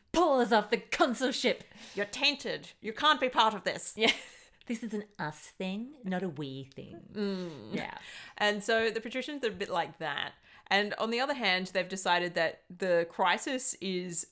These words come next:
Speaker 2: so overwhelming because Rome is basically facing war on every side.
Speaker 1: True.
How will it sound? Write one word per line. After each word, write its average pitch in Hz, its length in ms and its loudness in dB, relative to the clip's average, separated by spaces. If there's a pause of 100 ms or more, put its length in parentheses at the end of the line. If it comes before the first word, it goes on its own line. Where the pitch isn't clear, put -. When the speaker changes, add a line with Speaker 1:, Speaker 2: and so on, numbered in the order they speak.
Speaker 2:
so 240 380 4
overwhelming 160 600 -2
because 165 300 -10
Rome 185 220 2
is 196 160 -4
basically 185 540 -6
facing 156 480 -6
war 143 400 -4
on 147 240 -10
every 156 320 -6
side. 143 540 0
Speaker 1:
True. 160 340 -4